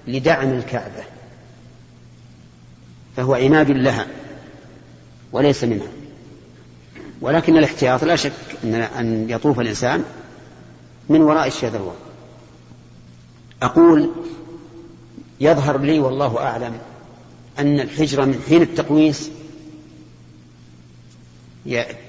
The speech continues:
ينتهي حد الكعبة، وهو من حين التقويس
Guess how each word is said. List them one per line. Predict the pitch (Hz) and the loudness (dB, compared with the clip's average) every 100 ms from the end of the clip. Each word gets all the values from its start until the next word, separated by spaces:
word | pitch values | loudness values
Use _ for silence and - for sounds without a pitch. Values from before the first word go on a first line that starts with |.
| 135 | -10
ينتهي | 117 135 143 139 123 | -4 0 2 2 0
حد | - 175 139 - - - - - - - - - - | -2 -6 -6 -14 -20 -20 -20 -20 -20 -20 -20 -20 -8
الكعبة، | 123 120 131 104 101 - - - - - - - - - | -6 0 0 0 -4 -12 -18 -20 -20 -20 -20 -20 -20 -2
وهو | 143 135 | 2 4
من | 147 143 | 4 4
حين | - 185 | 6 6
التقويس | 180 156 143 151 151 135 | 6 2 4 6 6 4